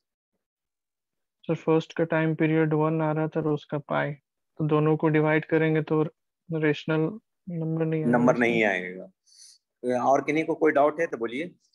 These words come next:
Speaker 2: देखिए, इसका टी वन का periodicity क्या होगा? फर्स्ट signal का two pi by omega, तो टू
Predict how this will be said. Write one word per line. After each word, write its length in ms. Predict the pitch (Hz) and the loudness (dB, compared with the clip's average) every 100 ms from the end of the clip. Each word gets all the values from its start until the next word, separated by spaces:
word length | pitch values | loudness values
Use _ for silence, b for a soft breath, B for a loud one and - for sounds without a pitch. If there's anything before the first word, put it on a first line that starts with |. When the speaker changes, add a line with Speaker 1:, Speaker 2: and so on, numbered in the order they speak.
| _ - | _ -8
Speaker 2:
देखिए, 220 | 143 127 | -4 -2
इसका 240 | 113 117 - | -4 -2 -4
टी 280 | - - 139 | -4 -4 0
वन 180 | 160 170 | 0 0
का 100 | 170 | -4
periodicity 580 | - 151 151 151 156 160 | 0 0 0 0 -4 -2
क्या 180 | 165 143 | 2 2
होगा? 180 | 107 107 | 2 -2
फर्स्ट 500 | - _ 131 139 202 | -8 _ -6 -4 -4
signal 240 | 147 147 | -4 -4
का 160 | 170 226 233 _ _ _ _ _ _ _ - | -2 -4 -6 _ _ _ _ _ _ _ -8
two 140 | 131 147 147 | -6 -2 2
pi 180 | 147 | 2
by 260 | 135 156 214 208 - 117 | 4 2 2 -4 -12 -4
omega, 340 | 127 113 104 | -2 0 -2
तो 160 | 98 110 | -4 -12
टू 240 | - 127 | -10 -10